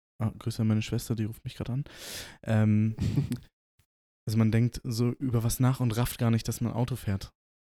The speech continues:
Speaker 1: So der
Speaker 2: Ja.
Speaker 1: Körper geht so in
Speaker 2: Man
Speaker 1: Autopilot-Modus.
Speaker 2: zoomt so raus.
Speaker 1: Ja, und
Speaker 2: Ja.
Speaker 1: dann wacht man oder denkt man irgendwie so grad wieder drüber nach, dass man Auto fährt und auch
Speaker 2: Ja.
Speaker 1: mal sich konzentrieren sollte auf die Straße.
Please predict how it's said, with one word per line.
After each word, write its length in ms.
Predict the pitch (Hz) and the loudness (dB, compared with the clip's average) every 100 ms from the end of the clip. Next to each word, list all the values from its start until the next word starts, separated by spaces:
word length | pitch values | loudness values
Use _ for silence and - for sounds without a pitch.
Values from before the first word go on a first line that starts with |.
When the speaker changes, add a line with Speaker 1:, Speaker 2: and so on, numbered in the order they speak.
| _ - | _ -2
Speaker 1:
So 100 | 113 | 2
der 120 | 110 - | 4 6
Speaker 2:
Ja. 100 | 139 | 8
Speaker 1:
Körper 220 | - 127 | 8 6
geht 200 | 117 - | 2 2
so 100 | 117 | 2
in 60 | |
Speaker 2:
Man 100 | 113 | 2
Speaker 1:
Autopilot-Modus. 800 | 120 - - 107 104 131 127 123 | 0 0 -2 2 6 8 8 8
Speaker 2:
zoomt 260 | 135 165 170 | 8 8 8
so 120 | 127 | 6
raus. 340 | 117 123 127 107 | 6 6 6 6
Speaker 1:
Ja, 200 | 104 - - | 4 2 0
und 80 | 120 | 4
Speaker 2:
Ja. 40 | |
Speaker 1:
dann 200 | 123 123 | 6 8
wacht 220 | 127 - | 6 4
man 280 | 127 123 113 - | 4 4 2 -2
oder 380 | 117 107 104 - 110 _ - - | 2 2 0 -6 -16 _ -8 2
denkt 180 | 123 123 | 2 4
man 100 | 120 | 4
irgendwie 280 | 117 117 117 | 6 4 0
so 180 | 113 107 | -2 -2
grad 300 | - 110 - | -2 -4 -2
wieder 140 | 107 | -2
drüber 200 | 107 107 | 2 4
nach, 180 | 110 110 | 4 2
dass 180 | 104 - | 0 0
man 80 | 90 | 2
Auto 240 | - 113 | 2 0
fährt 260 | - 110 - | 0 0 2
und 240 | 104 - - | 0 0 -2
auch 100 | 113 123 | 0 4
Speaker 2:
Ja. 40 | |
Speaker 1:
mal 200 | 107 104 | 6 4
sich 180 | 110 - | 2 2
konzentrieren 500 | 113 107 110 123 117 | 2 2 0 2 4
sollte 240 | 110 - | 4 2
auf 80 | 101 | -2
die 100 | 110 | -4
Straße. 440 | - 107 123 123 | -2 -2 2 0